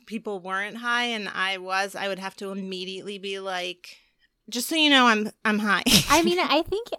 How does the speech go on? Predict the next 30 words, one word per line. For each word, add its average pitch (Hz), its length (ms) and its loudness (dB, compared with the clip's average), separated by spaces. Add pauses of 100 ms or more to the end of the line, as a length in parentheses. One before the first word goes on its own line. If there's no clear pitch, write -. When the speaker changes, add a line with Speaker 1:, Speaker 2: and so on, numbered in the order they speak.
(100)
Speaker 2:
I 294 180 4
don't 330 320 2
remember 285 360 0
if 247 140 -2
you 233 100 -6
said 220 240 -6
this 226 200 -4
on 208 420 -6
the 208 100 -8
podcast 208 480 0
or 202 120 -4
if 202 180 -6
you 202 80 -8
Speaker 1:
Okay. 196 160 -10
Speaker 2:
told 202 340 -2
me 196 280 -8
personally, 202 720 -4 (220)
<laughs> - 40 -4
but 277 320 4
Speaker 1:
Yeah. 214 160 0 (160)
Speaker 2:
I 381 200 6
know 392 220 8
that 247 240 2
feeling 214 400 -4
too. 208 200 -6
I 196 200 -2
just 208 160 -12
wanna 202 220 -8
be 196 120 -8
upfront 190 580 -8